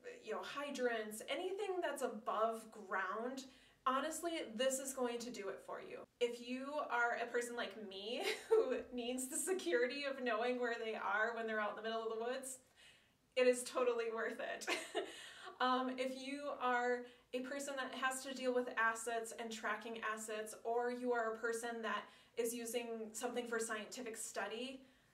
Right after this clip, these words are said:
this is totally worth it. You can put this on a lanyard, put it around your neck, put it around a backpack, put it on top of a hat, whatever you need. I really think that this is going to fill your needs. And make sure to give this video a like if you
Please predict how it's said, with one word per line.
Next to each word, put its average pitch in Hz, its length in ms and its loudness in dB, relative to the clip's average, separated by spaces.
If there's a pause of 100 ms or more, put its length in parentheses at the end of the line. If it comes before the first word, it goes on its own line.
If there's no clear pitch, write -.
(420)
this 262 180 2
is 254 160 -2 (260)
totally 240 400 4
worth 208 360 -4
it. - 340 -8 (320)
You 240 160 -2
can 240 360 0 (280)
put 247 120 -2
this 226 160 4
on 220 120 2
a 226 80 0
lanyard, 285 560 -2
put - 80 -8
it 226 160 2
around 220 320 0
your 220 140 -4
neck, 277 420 0 (120)
put 254 100 -4
it 226 200 0
around 214 280 0
a - 20 -4
backpack, 247 840 2 (100)
put 247 80 -4
it 220 160 0
on 190 80 -2
top 190 220 -4
of 190 80 -4
a 247 160 0
hat, 269 520 6 (480)
whatever 262 560 4
you 294 240 -6
need. 226 380 0
I 226 140 2 (100)
really 226 280 2
think 220 260 -6
that - 160 -6
this 208 160 -4
is 214 100 -4
going 214 220 -4
to 220 60 -10
fill 202 300 -4
your 202 140 -6
needs. 208 300 -8 (100)
And 240 380 2
make 254 140 0
sure 330 140 -2
to 339 120 -2
give 339 100 -2
this 320 160 -2
video 311 240 -2
a 294 340 -2
like 262 440 0
if 254 320 -4
you 254 420 0